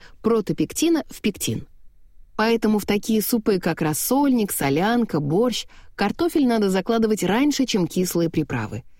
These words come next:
соленые огурцы, томаты, иначе он так и останется непроваренным и твердым. Вот так сказал, что все просто, и я старалась, пыхтела, чтобы вникнуть,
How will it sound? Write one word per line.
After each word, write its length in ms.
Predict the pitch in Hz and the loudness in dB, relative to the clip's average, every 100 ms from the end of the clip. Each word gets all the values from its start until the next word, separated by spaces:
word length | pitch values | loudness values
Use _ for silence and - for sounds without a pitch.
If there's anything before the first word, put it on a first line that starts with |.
| - | -16
соленые 460 | - 165 165 147 135 | -4 0 2 2 0
огурцы, 540 | 117 117 - 190 254 247 | -2 -4 -2 0 2 0
томаты, 580 | 127 135 208 - 185 - - - _ - | -2 0 -2 0 -4 -4 -20 -20 _ -2
иначе 400 | 262 320 392 330 | 0 2 2 2
он 100 | 294 | 2
так 180 | 302 269 | 0 0
и 40 | |
останется 600 | 240 233 311 330 302 - | 0 0 0 2 2 2
непроваренным 800 | 220 185 147 127 185 320 311 311 - - | 0 2 0 0 0 2 2 0 -4 -6
и 80 | - | -6
твердым. 580 | 208 147 120 113 - - - - - - - - | -4 -2 -2 -4 -10 -10 -16 -20 -20 -20 -20 -4
Вот 220 | 247 403 - | 0 0 0
так 220 | 302 285 | -2 -2
сказал, 380 | - 226 220 208 | -2 0 0 -2
что 180 | - | -2
все 160 | 185 302 | -2 -2
просто, 460 | 269 185 180 - 180 - - | 0 -2 0 -4 -6 -10 -4
и 80 | 214 | 0
я 140 | 226 | 0
старалась, 640 | 190 139 165 294 285 247 | 0 -2 0 2 2 0
пыхтела, 480 | - - - 262 262 | -2 -4 0 0 0
чтобы 260 | - 208 214 | 0 0 2
вникнуть, 540 | 214 202 - 185 - | 2 0 -2 -4 -4